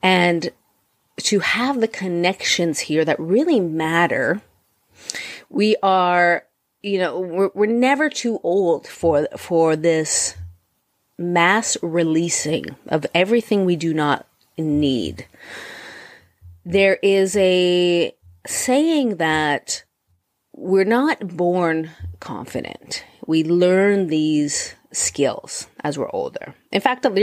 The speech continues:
you'll find a lot of confidence coaches who say this. I disagree.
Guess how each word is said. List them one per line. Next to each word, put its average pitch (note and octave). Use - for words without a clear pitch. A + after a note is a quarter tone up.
you'll G3+
find D4
a -
lot G3
of F3
confidence B2
coaches -
who -
say -
this. -
I G#3
disagree. G#3